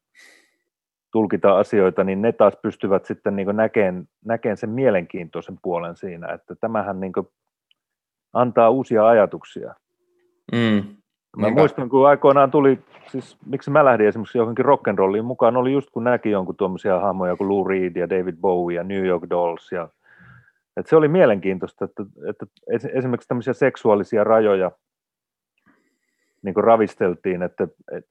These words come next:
Speaker 1: ei tarvinnutkaan enää olla semmonen karvanen blues-äijä vinguttamassa kitaraa, vaan, vaan oli tämmöisiä naisellisia outoja hahmoja, jotka niinku, niistä ei tiennyt, että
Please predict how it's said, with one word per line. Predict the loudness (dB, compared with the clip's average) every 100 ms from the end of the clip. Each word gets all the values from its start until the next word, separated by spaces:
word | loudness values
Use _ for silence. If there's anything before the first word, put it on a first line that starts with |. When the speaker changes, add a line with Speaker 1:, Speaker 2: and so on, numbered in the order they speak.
| -8
Speaker 1:
ei | -2
tarvinnutkaan | 2 2 0 -4 0 0 2
enää | 0 0
olla | 0
semmonen | -4 -8 -4
karvanen | 0 2 0 -2 -6 -14 _ _ _ _ _
blues-äijä | 0 2 2 -2 -2 -2 -4
vinguttamassa | -6 -8 -8 -10 -8 -10
kitaraa, | -8 -4 -2 -2 -4
vaan, | -6 -8 -6
vaan | -6 -4
oli | -4 -2
tämmöisiä | -2 -4 -4
naisellisia | 0 0 0 -4 -4 -4 0
outoja | 2 2 0 -2 -2
hahmoja, | -4 -6 -8 -6
jotka | -8 -8 -12
niinku, | -12 -10 -12 -12
niistä | -14 -10 -8
ei | -4
tiennyt, | -4 -4 -6
että | -8 -12